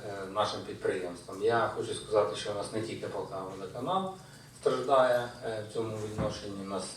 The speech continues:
і інше комунальне підприємство «Полтава Теплоенерго» так само потребує додаткового фінансування. І ми, безумовно, в першу чергу налаштовані на,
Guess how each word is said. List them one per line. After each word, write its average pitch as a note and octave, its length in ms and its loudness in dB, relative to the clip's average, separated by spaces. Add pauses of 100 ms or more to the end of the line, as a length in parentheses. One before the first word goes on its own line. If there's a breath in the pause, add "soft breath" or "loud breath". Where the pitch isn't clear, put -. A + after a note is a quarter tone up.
(120)
і G#2+ 200 -2
інше G#2+ 320 -2 (300)
комунальне G2 460 -2
підприємство - 540 -4
«Полтава F#2+ 360 -2
Теплоенерго» C#3+ 680 0
так C3+ 180 -4
само A#2 260 2
потребує G#2+ 720 0 (280 loud breath)
додаткового G#2+ 680 2
фінансування. G2 600 -6 (920 loud breath)
І G#2 220 -4
ми, A#2+ 260 2
безумовно, A2+ 680 6
в - 100 -4
першу G#2+ 320 4
чергу F#2 600 2 (320)
налаштовані G2+ 720 0
на, F#2+ 380 -2